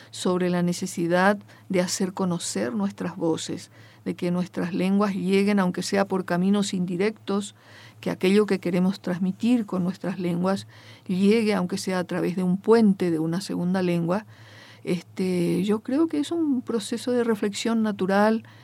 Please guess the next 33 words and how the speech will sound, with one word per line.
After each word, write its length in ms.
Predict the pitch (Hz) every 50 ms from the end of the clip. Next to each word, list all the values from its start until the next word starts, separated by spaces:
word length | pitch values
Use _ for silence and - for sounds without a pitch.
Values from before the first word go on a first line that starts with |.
| - - - - - _
y 180 | - 208 196 196
una 220 | 202 202 202 202
necesidad 580 | 196 190 196 - 202 196 - - 190 190 190 196
natural 640 | 196 196 190 185 - 180 175 190 185 185 185 190 185
que 120 | - 190
sentimos. 840 | 190 - 190 175 175 170 - 165 165 165 131 131 - 170 - - - - - - - - - - - -
Ahora 320 | - - 175 190 202 226
en 80 | 247 247
el 120 | 254 247
Paraguay, 600 | 247 262 262 247 240 233 247 254 277 285 302 294 - - _ _ _ _
este, 320 | - 214 196 202 - 233 220
tengo 360 | 208 - 226 233 233 247 233
que 140 | 240 254 247
comentarles 800 | - 262 240 240 226 220 220 226 220 220 233 240 254 240 - - - - - - - - - - _ _
que 420 | - 240 226 226 220 220 214 208 202
mis 220 | 208 214 202 -
compañeros, 640 | - 214 208 202 202 202 208 226 254 254 240 233 -
en 120 | 214 202 196
su 180 | - 190 175
gran 300 | 170 202 220 240 285 294
mayoría, 580 | 277 269 247 220 214 202 214 208 214 220 220 -
hasta 360 | - 196 185 - - 180 180
hace 200 | 190 196 - 220
muy 160 | 226 247 247
poco, 480 | 202 202 196 190 185 185 - 240 247 - - - - - - - - _
tenían 360 | - 185 196 208 214 220 226
una 180 | 233 233 233 240
resistencia 640 | 240 220 - 214 202 - - 233 226 214 - 226 208
muy 320 | 202 196 214 240 285 320
fuerte 580 | 320 - - 262 247 262 269 - - - 359 -
a 220 | - 247 240 247 254
la 240 | 247 247 240 233
traducción. 760 | 233 - 247 233 233 233 233 220 - - 427 427 381 262 214